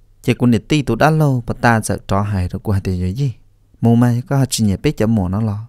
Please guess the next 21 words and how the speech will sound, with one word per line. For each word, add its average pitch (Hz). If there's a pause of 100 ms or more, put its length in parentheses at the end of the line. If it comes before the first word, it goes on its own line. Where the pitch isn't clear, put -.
(140)
phao 139
tuần 98
sáng 101
có 123
muốn 139
xong 139
tới 98
này, 110
do 127
ý -
tuần 117
sáng 92
sợ. 107 (720)
Chỉ -
một 110
thả 98
xếp -
bờ 117
nhẹ 101 (100)
co 143
mà, 101